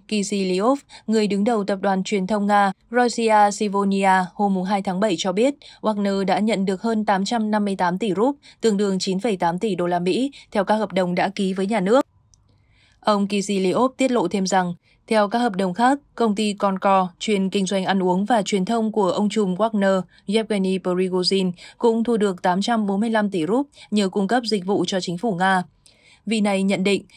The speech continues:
điều đó không có nghĩa là họ đã kiếm được quá nhiều, nhưng số tiền đó vẫn cho thấy quy mô kinh doanh cũng như những tham vọng của họ. Theo ông Kiselyov, công ty của ông trùm Prigozhin có ảnh hưởng truyền thông mạnh mẽ, khiến một số người có thể có ấn tượng rằng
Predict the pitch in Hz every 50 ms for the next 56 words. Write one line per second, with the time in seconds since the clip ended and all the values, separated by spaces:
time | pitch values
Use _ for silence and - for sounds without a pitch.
0 | - - - 226 240 214 208 196 190 202 - - 247 214 196 196 190 202 214 -
1 | 254 269 254 202 175 180 196 185 - 175 175 170 170 202 208 - 214 185 180 202
2 | 254 220 - - 175 175 196 220 233 208 185 175 - _ _ _ _ _ 202 208
3 | 202 196 196 - 196 190 185 240 214 190 185 180 175 185 185 196 196 208 - 214
4 | 190 202 190 175 175 190 226 - _ - 226 208 202 196 190 185 208 202 190 -
5 | 202 190 190 185 170 - - 233 220 214 214 208 202 196 190 196 185 190 226 220
6 | 233 226 196 185 202 175 170 - 175 165 180 190 185 160 - - _ _ _ _
7 | _ _ _ - - - - _ - 214 202 196 196 196 190 190 180 - 202 180
8 | 202 196 185 180 180 185 208 254 294 285 - - - - _ - 254 226 226 247
9 | 233 226 - 196 170 180 208 202 190 220 214 196 185 185 185 190 202 190 185 190
10 | 180 - 202 202 190 185 175 - - 185 180 233 214 180 202 196 180 175 - 214
11 | 202 185 - 233 208 202 196 165 180 190 196 180 220 269 285 - - - - -
12 | 226 220 208 226 247 247 208 - 196 190 214 233 208 190 180 - 180 196 247 233
13 | 190 165 160 - 180 175 175 - 196 185 190 190 254 - 190 180 175 196 185 180